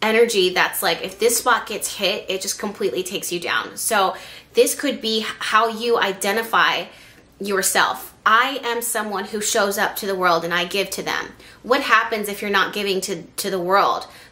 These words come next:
Does that mean that you as a person suffers? Does that take away from you in some way? Does that trigger you? Does that set you off spiraling?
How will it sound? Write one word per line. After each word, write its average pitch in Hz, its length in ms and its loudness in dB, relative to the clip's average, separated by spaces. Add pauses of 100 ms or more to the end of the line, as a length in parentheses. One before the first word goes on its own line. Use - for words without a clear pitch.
Does 196 160 -2
that 202 260 2
mean 208 260 -2
that 165 260 0
you 214 280 2
as 202 120 -2
a 170 40 -4
person 190 460 -2
suffers? 247 580 2
Does 214 120 -8
that 180 180 -2
take 202 220 -4
away 175 200 2
from 170 280 -4
you 233 360 0
in 214 180 -4
some 214 280 -4
way? 190 320 0 (260)
Does 196 140 -2
that - 180 0
trigger 240 260 0
you? 233 320 2
Does 196 120 -6
that - 160 0
set - 200 -2
you 175 80 0
off - 180 2
spiraling? 202 760 0